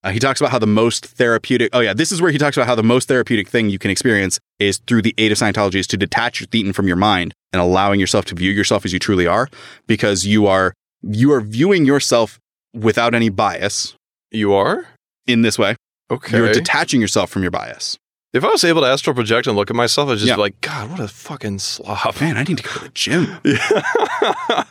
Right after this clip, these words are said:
Speaker 1: Um,
Speaker 2: Cut your goddamn hair, Jesus.
Speaker 1: Yeah.
Speaker 2: <laughs>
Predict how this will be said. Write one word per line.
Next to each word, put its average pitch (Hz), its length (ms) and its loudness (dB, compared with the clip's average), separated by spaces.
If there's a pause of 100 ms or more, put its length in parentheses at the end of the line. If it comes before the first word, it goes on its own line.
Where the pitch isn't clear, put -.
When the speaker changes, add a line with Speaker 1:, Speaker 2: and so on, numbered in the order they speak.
Speaker 1:
Um, 117 520 2 (420)
Speaker 2:
Cut - 260 -2
your 107 160 -2
goddamn 120 500 0
hair, 104 280 -2
Jesus. - 500 -4
Speaker 1:
Yeah. 127 220 2 (100)
Speaker 2:
<laughs> - 0 -